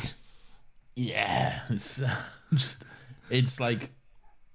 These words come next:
Speaker 2: uh, balls, I guess, just come off
Speaker 1: "All
Speaker 2: and
Speaker 1: my
Speaker 2: then
Speaker 1: domes are gonna explode me, and then,
Speaker 2: <laughs>
Speaker 1: and then I would never was," or something.
Speaker 2: Yeah, a, a beautiful self-sacrifice from, from the Dalek,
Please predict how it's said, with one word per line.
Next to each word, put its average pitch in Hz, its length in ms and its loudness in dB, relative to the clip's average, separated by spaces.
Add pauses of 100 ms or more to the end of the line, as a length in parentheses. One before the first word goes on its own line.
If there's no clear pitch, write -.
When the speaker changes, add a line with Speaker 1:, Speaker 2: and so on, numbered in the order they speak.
(160)
Speaker 2:
uh, 107 160 2
balls, 101 640 4
I 90 100 0
guess, 90 320 0
just - 300 -2
come 104 260 2
off - 240 0
Speaker 1:
"All 165 160 8
Speaker 2:
and 180 100 8
Speaker 1:
my 180 180 10
Speaker 2:
then 147 100 2
Speaker 1:
domes 175 600 6
are 151 40 2
gonna 156 260 4
explode 151 720 4
me, 151 240 4
and 147 100 4
then, 147 320 4
Speaker 2:
<laughs> 98 60 -2
Speaker 1:
and 135 220 6
then 143 100 6
I 135 80 6
would 123 160 2
never 113 300 4
was," 120 580 4
or 98 100 -4
something. 92 600 -2
Speaker 2:
Yeah, 95 480 2 (440)
a, 101 120 -2 (140)
a 87 60 -6
beautiful 104 680 -2
self-sacrifice - 1120 -6
from, 76 400 -6 (400)
from 95 240 0
the 78 80 0
Dalek, 78 540 0